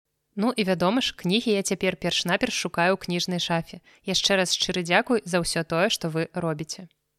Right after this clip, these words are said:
Дзякуй вялікі за добрыя словы. Цяпер яшчэ і прыемна ад таго, што і падкаст "Кніжная шафа" спрыяе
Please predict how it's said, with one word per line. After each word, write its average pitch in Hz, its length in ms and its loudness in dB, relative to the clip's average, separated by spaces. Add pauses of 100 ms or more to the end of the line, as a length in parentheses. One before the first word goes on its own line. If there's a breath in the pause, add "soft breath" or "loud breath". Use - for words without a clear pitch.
(640)
Дзякуй 202 400 0
вялікі 180 400 2
за 175 80 0
добрыя 170 480 0
словы. 180 640 0
Цяпер 185 380 0
яшчэ 185 340 2
і 175 80 0
прыемна 175 560 0
ад - 160 -6
таго, 180 240 2
што 170 320 -2
і 185 240 -4
падкаст 175 560 -2
"Кніжная 175 400 0
шафа" 165 480 2 (320 loud breath)
спрыяе 190 640 4